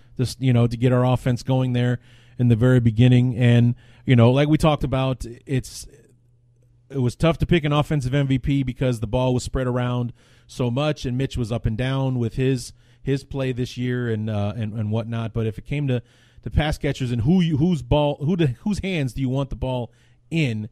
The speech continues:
as far as who you want Mitch targeting, I would agree that I'd have to go with Allen Robinson on that one. So this is getting boring, huh? Um, <laughs> defensive lineman, uh, award. Obviously, we got some,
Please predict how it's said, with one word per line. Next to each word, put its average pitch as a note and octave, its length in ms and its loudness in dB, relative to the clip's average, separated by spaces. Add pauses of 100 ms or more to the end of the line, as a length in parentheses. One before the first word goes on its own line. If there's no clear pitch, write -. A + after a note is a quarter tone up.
(220)
as - 140 -6
far B2 160 -2
as G#2+ 100 -2
who D3+ 100 0
you C#3 120 2
want B2+ 160 -4
Mitch B2 200 -6
targeting, A#2+ 540 -2 (380)
I A#2+ 100 -6
would A#2 140 -4
agree A2+ 240 -4
that A2 120 -2
I'd A2 120 -2
have G#2+ 180 -4
to G2+ 80 -10
go G2+ 100 -4
with G2 120 -6
Allen G2 240 -6
Robinson F#2+ 500 -8 (520)
on G2+ 140 -6
that B2+ 220 -2
one. F#2 200 -10
So G2+ 220 -10
this - 180 -8
is D3 100 -4
getting G2 220 -8
boring, G2+ 400 -4
huh? D#3+ 140 -4 (540)
Um, C3 560 4 (400)
<laughs> E3+ 680 2 (760)
defensive G3 680 2
lineman, D#3+ 600 -2 (440)
uh, A2+ 380 0
award. A2 460 -2
Obviously, C3+ 560 -2
we B2 120 0
got B2+ 220 -4
some, A#2 320 -4